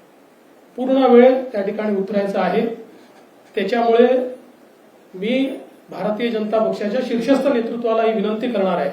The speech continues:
की त्यांनी मला सरकारमधनं मोकळं करावं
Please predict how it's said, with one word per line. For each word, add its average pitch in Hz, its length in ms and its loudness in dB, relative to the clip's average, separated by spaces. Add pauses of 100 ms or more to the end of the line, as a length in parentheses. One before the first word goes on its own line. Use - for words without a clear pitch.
(680)
की 214 140 -6
त्यांनी 202 240 0
मला 220 220 2
सरकारमधनं 233 680 0
मोकळं 226 340 0
करावं 214 420 0